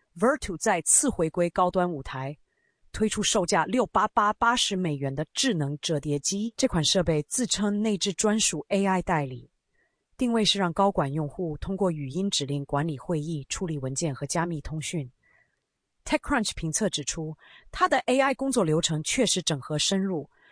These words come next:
但日常续航与网络安全体验仍有提升空间。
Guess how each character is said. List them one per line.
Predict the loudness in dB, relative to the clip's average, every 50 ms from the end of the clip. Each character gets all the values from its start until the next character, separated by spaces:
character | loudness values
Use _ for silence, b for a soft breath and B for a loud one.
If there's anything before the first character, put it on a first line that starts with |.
| b b b b
但 | -2 -2 0
日 | 2 0 0 2
常 | 0 0 0 0
续 | 0 2 2 0
航 | 0 0 -2 -4 -4 -4 -4
与 | -4 -2 -2
网 | 0 0 0
络 | 0 0 0
安 | 0 0 0
全 | 0 -2 -2 -4
体 | -4 -8 -10 -8
验 | -6 -6 -6 -6 -6
仍 | -4 -4 -2 0
有 | 0 -2
提 | -2 -6 -6 -4
升 | -2 -2 -2 -2
空 | -4 -6 -6 -6
间。 | -4 -4 -4 -4 -6